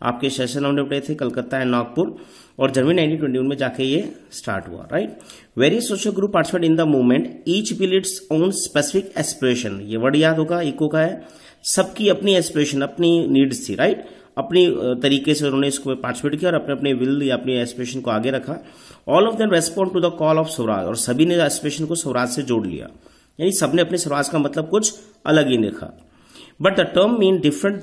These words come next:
things to different people, और इस टर्म का डिफरेंट मीनिंग था सभी लोगों के लिए।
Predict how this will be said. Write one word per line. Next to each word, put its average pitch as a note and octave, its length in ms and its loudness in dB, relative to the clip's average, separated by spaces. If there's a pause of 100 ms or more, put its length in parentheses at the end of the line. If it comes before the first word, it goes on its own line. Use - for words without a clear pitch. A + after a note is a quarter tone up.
things D#3+ 160 2
to F3+ 240 -2
different B2+ 360 0
people, G2+ 240 -4
और C3+ 120 4
इस D#3+ 140 0
टर्म D3 160 4
का D#3 100 0
डिफरेंट D#3 480 0
मीनिंग D#3+ 720 2
था B2+ 80 -6
सभी B2+ 260 0
लोगों F#2 260 -2
के - 140 -16
लिए। - 120 -20